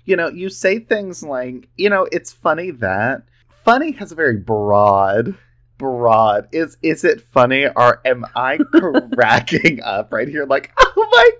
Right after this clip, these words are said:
Speaker 1: God, we fucking did! We did that." I'm just saying.
Speaker 2: Okay,
Speaker 1: I also
Speaker 2: maybe I should have wor-, used the word ironic. You don't have to be an asshole. This is not an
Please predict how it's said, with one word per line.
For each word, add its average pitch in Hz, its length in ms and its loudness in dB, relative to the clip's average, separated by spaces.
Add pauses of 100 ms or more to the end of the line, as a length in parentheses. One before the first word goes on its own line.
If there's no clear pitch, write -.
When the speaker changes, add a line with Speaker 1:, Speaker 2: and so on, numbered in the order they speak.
Speaker 1:
God, 494 300 8 (100)
we 466 220 8 (100)
fucking 494 1900 2
did! - 60 -20
We - 140 -2 (300)
did 587 300 6 (140)
that." 494 580 -4 (800)
I'm 226 60 -18
just - 240 -20
saying. 98 500 -4 (320)
Speaker 2:
Okay, - 180 2
Speaker 1:
I 165 40 6
also 147 520 2
Speaker 2:
maybe 302 320 0
I 320 120 2
should 302 180 -6
have 262 120 -6
wor-, - 220 -4
used 226 260 -12
the 247 80 -6
word 214 300 -6
ironic. 185 760 -4
You 180 80 -14
don't 185 140 -8
have 240 120 -10
to 269 80 -6
be 220 140 -10
an 196 180 -8
asshole. 175 420 -6
This 196 200 -10
is 220 100 -6
not 254 240 -2
an 208 240 -2